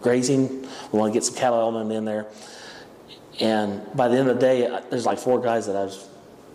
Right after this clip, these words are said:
I knew, but I didn't know. And we're, I'm just texting them and, like, "Okay, yep, Greg Judy's coming." <laughs> "Okay, uh, yeah, Russell Hedrick's coming." <laughs> It's, uh, 'cause of my connection with Michael and Russell. And so, and then I think we had, uh, Grant Sims from,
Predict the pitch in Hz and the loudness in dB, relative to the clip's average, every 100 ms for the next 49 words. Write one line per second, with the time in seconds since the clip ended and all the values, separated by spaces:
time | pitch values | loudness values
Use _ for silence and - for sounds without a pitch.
0 | - 113 113 117 135 139 107 104 123 110 | -6 0 4 6 6 4 2 0 0 2
1 | 113 120 113 110 117 - - - - 131 | 4 4 2 0 -4 -8 -16 -16 -6 0
2 | 131 120 - 127 - 107 107 107 107 - | 2 2 2 0 0 0 2 2 0 -2
3 | - - - - 127 147 113 143 143 - | -16 -20 -16 -6 0 2 2 2 2 0
4 | 143 139 147 123 - 110 117 127 - - | 2 4 4 4 2 0 0 -2 -10 -12
5 | - - - - - - 139 143 143 139 | -12 -12 -14 -16 -8 -2 2 2 2 2
6 | 127 123 117 113 - 139 143 156 160 151 | 4 4 4 2 2 2 4 4 2 0
7 | 143 117 - 110 123 143 - - - 220 | 0 0 0 0 0 -2 -6 -10 -2 0
8 | - - - - 165 131 139 113 110 131 | 2 0 -2 0 2 2 2 2 0 0
9 | 117 120 107 120 - 107 117 120 117 113 | 2 0 2 2 2 2 4 2 2 2
10 | 110 120 - 117 127 - - - - 143 | 4 2 2 2 0 -6 -14 -14 -4 0
11 | 131 - 135 127 120 120 120 117 110 107 | 0 2 4 4 2 -2 -2 -2 -2 -2
12 | 131 117 117 104 101 90 90 - 123 120 | -4 -4 0 0 0 -4 -6 -4 2 2
13 | - 120 123 117 - - - 101 98 95 | 2 2 2 2 -4 -8 -2 0 0 -4